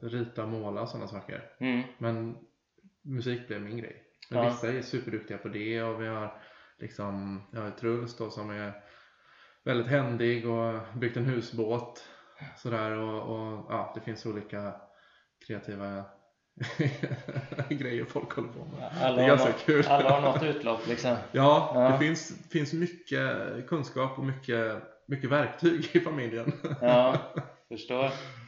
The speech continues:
Speaker 2: Eh, du, jag, jag läste den här artikeln i Bohuslänningen som var för, eh, ja, tjugo, tjugo tjugoett var det, så
Speaker 1: Ja,
Speaker 2: det är
Speaker 1: just
Speaker 2: ett,
Speaker 1: det.
Speaker 2: ett och ett halvt år sedan någonting
Speaker 1: Mm.
Speaker 2: kanske.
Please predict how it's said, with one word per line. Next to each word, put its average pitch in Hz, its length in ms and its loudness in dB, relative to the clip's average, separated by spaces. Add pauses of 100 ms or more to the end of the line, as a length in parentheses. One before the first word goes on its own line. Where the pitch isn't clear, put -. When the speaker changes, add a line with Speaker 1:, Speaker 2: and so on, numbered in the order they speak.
(1000)
Speaker 2:
Eh, 113 520 0 (140)
du, 151 300 4
jag, 151 360 10
jag 147 80 4
läste 165 260 6
den 147 140 6
här 143 160 10
artikeln 143 380 0
i 139 80 -2
Bohuslänningen 139 560 2
som 160 160 0
var 143 140 6
för, 127 360 4
eh, 123 200 6
ja, 120 140 2
tjugo, 120 500 2 (400)
tjugo 135 220 -4
tjugoett 151 340 2
var 113 100 2
det, 113 80 0
så 117 120 -4
Speaker 1:
Ja, 117 40 -2
Speaker 2:
det 120 120 4
är 117 80 2
Speaker 1:
just 110 120 0
Speaker 2:
ett, - 60 -8
Speaker 1:
det. 120 60 -4
Speaker 2:
ett 117 140 -6
och 113 80 -6
ett 113 60 -8
halvt 113 240 -2
år 113 140 -4
sedan - 160 -6
någonting 123 220 -2
Speaker 1:
Mm. 120 80 -4
Speaker 2:
kanske. 101 200 -6